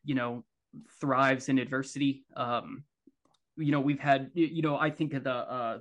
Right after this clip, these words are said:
the George Graham quote about, you know, people, you know, hating us. It's part of our history. And, and it, it does feel that way. Um, you know, everybody is kind of, uh, to, out to get Arsenal and,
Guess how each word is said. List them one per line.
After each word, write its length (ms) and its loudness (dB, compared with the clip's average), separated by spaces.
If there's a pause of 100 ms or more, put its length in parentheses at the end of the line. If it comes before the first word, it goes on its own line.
the 100 0
George 340 0
Graham 300 4
quote 380 -2
about, 260 -2 (680)
you 120 2
know, 240 -2 (360)
people, 480 4
you 120 4
know, 100 4
hating 380 4
us. 180 -2
It's 100 -10
part 220 2
of 80 -4
our 80 0
history. 640 0
And, 220 -6 (580)
and 220 2
it, 240 -8
it 160 0
does 260 6
feel 240 6
that 200 6
way. 400 0 (480)
Um, 540 0 (800)
you 100 2
know, 160 4
everybody 500 2
is 120 0
kind 240 0
of, 200 -2
uh, 300 4 (140)
to, 320 -4
out 200 0
to 100 0
get 180 -2
Arsenal 500 -2
and, 160 -4